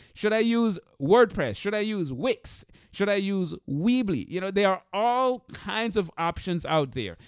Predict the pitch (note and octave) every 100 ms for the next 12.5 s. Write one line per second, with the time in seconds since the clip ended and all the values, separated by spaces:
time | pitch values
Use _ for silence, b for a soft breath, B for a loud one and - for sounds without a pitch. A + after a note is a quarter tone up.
0 | B A3 A3+ A3+ - - A3+ A3 G#3 -
1 | D#3+ G#2+ - D#3 C3+ A2+ G2 - D#3+ D3+
2 | - D#3+ C#3+ C#3 B2+ - A2 - G#2 D3
3 | E3+ D3+ A2 - B B D#3+ E3 B3 B3+
4 | - C#3 A#3+ A#3 A#3+ A3+ G#3 A3 G3 G3
5 | F#3 F#3 D3+ A2 - b b - E3 D#3+
6 | D#3 D#3 G3+ B3 F#3+ F3+ - F3+ F3+ E3+
7 | B2+ D3 D3+ - D3 D3 C#3 C3 C#3 C#3+
8 | - - C#3+ F#2 E2+ _ _ _ _ _
9 | _ _ _ _ b b b b _ _
10 | _ - D#3 C#4 C4+ C4+ G#3+ F3+ G3 F3
11 | - F3+ D#3 C#3 C3+ D3+ C3+ C#3 A2+ A2+
12 | A#2+ A2+ A2 - -